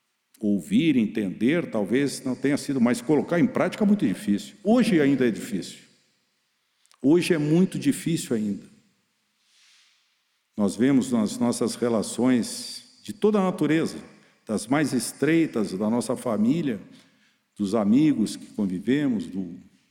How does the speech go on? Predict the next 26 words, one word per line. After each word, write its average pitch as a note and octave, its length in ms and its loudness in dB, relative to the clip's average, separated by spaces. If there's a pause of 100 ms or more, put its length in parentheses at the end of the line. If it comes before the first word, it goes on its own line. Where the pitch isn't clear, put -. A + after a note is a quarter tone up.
(120)
das F#2 220 -6
vários, A2+ 640 -4 (680)
ah, F#2+ 840 -12
círculos - 540 0
sociais A#2+ 640 -2
que - 180 -20
convivemos, A2 880 -4
não G#2+ 240 -6
ouvir B2 420 0
uma A2 300 -2 (440)
reportagem, A2+ 800 -4
ver C#3 300 0
uma A2+ 160 2
notícia, G#2 600 -4 (480)
o C3 80 2
quanto G3+ 420 2
ainda F3 300 2
nós E3 280 0
temos E3+ 360 2
do D#3 100 4
olho D#3 220 4
por C#3 180 0
olho, C#3+ 240 0
dente C3 300 0
por B2+ 140 -6
dente. A2+ 400 -6